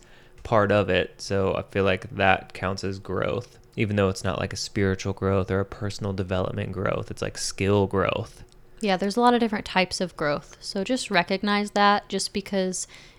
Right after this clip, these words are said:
Speaker 2: you might be really working on yourself doesn't necessarily mean that your spouse is just never gonna grow if they're not doing it at the same rate, or it doesn't look exactly the same as your growth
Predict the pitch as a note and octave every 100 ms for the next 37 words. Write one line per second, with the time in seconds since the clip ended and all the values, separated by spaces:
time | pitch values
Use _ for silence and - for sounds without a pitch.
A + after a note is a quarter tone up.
0 | - G#3 G3 G3 G3 G3 F#3+ F#3+ F#3 F#3
1 | F3 G3+ G3 G3 F#3 F3+ - F#3 F#3 -
2 | - - - - - G3 F#3+ G3 G3 -
3 | F3+ - F#3+ G3 F#3 F#3 F3+ F3+ F3+ F3+
4 | - - - - - - - - F#3 -
5 | D#3 D3+ - F#3 F#3+ E3 - E3+ D#3+ D#3
6 | D#3+ D3+ D#3 C#3+ A2 - - E3+ - E3
7 | E3 D3+ - F3+ D#3+ E3 D#3+ D3+ F3 -
8 | E3+ - F#3+ F3+ F3 D#3 F3 - - F#3+
9 | F3+ F3+ D3+ - F3 D3+ - G3+ F3+ F#3
10 | F3+ - F3+ F3 F#3 D#3 - F3+ E3+ F3
11 | F#3 F3 E3+ F3 F3 E3 D#3+ - D#3+ D3
12 | E3 -